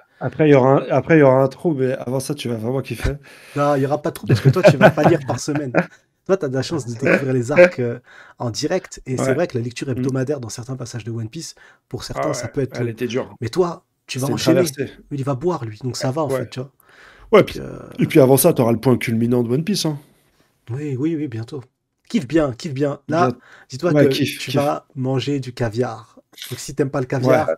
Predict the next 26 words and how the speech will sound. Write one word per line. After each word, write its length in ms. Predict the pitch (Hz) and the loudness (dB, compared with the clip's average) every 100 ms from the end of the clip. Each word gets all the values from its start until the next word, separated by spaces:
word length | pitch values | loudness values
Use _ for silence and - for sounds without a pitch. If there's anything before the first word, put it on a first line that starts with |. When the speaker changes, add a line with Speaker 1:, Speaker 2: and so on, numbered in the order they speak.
| 170 | 0
Speaker 3:
mais 80 | |
là, 180 | 170 95 90 | 4 6 6
Speaker 2:
t'es 60 | |
Speaker 3:
euh, 40 | - | 4
Speaker 2:
dans 60 | 131 | 0
la 100 | 127 | -2
merde, 320 | 123 107 104 | -4 -6 -14
parce 120 | - - | -20 -20
que 80 | |
tu 120 | - 131 | -8 -2
vas 80 | 131 | -2
en 60 | |
manger. 320 | 117 117 120 - - | -2 -8 -12 -20 -16
Speaker 1:
Mm. 120 | 123 127 - _ _ _ _ _ _ - | -12 -12 -12 _ _ _ _ _ _ -8
Mm. 140 | 127 - - - | -6 -6 -10 -2
Speaker 3:
Ah 140 | 92 92 | 2 6
non, 160 | 92 | 4
franchement, 320 | 90 - - | 4 2 2
je 80 | 104 | 2
te 80 | - | 0
promets, 320 | 90 104 101 | 0 4 4
je 120 | 92 | 4
me 60 | 92 | 4
régale 300 | 85 87 87 | 4 4 4
de 80 | 82 | 2
fou. 380 | 80 - 78 | -4 -8 -10